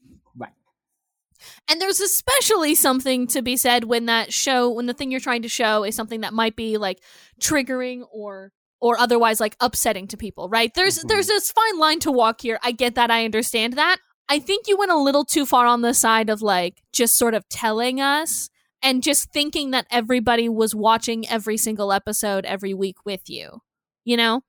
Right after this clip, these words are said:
Speaker 1: Yeah, and also just in terms of the timeline of the show. So Revelations happens, like, what did I say? Like, February fourth, something like that. This episode takes place, you know,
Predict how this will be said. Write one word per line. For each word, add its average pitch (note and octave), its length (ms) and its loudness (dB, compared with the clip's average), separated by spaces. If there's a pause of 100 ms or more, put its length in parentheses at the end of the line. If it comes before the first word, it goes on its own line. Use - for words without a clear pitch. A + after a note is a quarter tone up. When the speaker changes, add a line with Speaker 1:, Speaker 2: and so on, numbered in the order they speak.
(600)
Speaker 1:
Yeah, A#3 420 -2 (100)
and G3 220 -6
also C4 340 -10
just F3 720 -12 (180)
in G#3+ 200 -8
terms B3+ 260 -8
of G3 80 -10
the E3+ 80 -6
timeline D#3 460 -8
of A2+ 80 -10
the A#2 80 -14
show. G2+ 720 -16 (600)
So D3+ 680 -2
Revelations G3+ 720 -6
happens, B2+ 760 -8 (380)
like, G#2+ 320 -12 (460)
what D3 100 -20
did D#3 100 -14
I D3+ 60 -10
say? D3 180 -18
Like, A#2+ 240 -20
February C#3+ 340 -10
fourth, A#2+ 540 -10
something B2+ 320 -18
like G#2 160 -20
that. G#2 220 -12 (580)
This A3+ 260 -4
episode D#3 520 -10
takes B2+ 260 -14
place, A#2+ 640 -10 (800)
you C3 140 -12
know, A2 300 -12